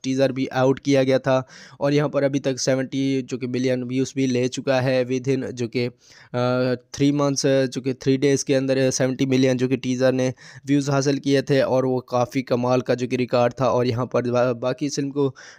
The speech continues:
वैसे तो श-, कन्नड़ लैंग्वेज में शूट किया गया था, बाकी जो कि इस फिल्म को डब्ड वर्जन में जो कि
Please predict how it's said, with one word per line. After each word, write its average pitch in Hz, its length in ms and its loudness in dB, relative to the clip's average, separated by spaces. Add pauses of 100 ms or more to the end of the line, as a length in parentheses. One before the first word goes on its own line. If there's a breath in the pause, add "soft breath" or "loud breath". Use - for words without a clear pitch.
वैसे 135 240 0
तो 151 160 2
श-, - 120 -2 (400)
कन्नड़ 147 240 2
लैंग्वेज 147 240 0
में 147 80 -4
शूट 143 260 -2
किया 143 180 0
गया 135 140 0
था, 135 80 -2
बाकी 127 360 -2
जो 127 120 -4
कि 135 140 -6
इस 131 120 -2
फिल्म 131 160 -2
को 131 180 -2
डब्ड 127 320 -2
वर्जन 135 320 -2
में 135 180 -2
जो 131 120 -2
कि 135 180 2